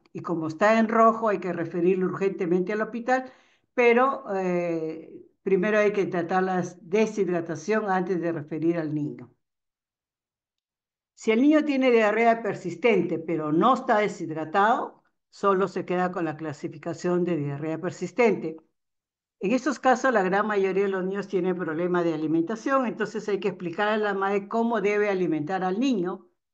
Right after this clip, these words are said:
y hacer un control cinco días después. Si el niño tiene sangre en las heces,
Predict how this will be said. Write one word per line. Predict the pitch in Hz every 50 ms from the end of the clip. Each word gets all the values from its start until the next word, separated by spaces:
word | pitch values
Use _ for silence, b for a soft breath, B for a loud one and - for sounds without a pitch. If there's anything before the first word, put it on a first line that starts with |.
| _ _ _ _ _ _ -
y | 214
hacer | 208 190 - 233 226
un | 220 226 226
control | 226 220 202 185 165 170 190 208 208 196
cinco | - - 196 190 170 196 180
días | 165 175 180 185 175 156
después. | 156 160 147 160 156 - 147 107 - - - - - _ _ _ _ _ _ _ _ _ _ _ _ _ _ _
Si | - - 208
el | 202 196
niño | 226 233 233 226 220
tiene | 226 226 214 208 208 202
sangre | 190 190 - 226 226 233 240 240 226 226 202 190
en | 170
las | 170 165 147 - -
heces, | 202 214 202 202 247 269 294 294 - - - _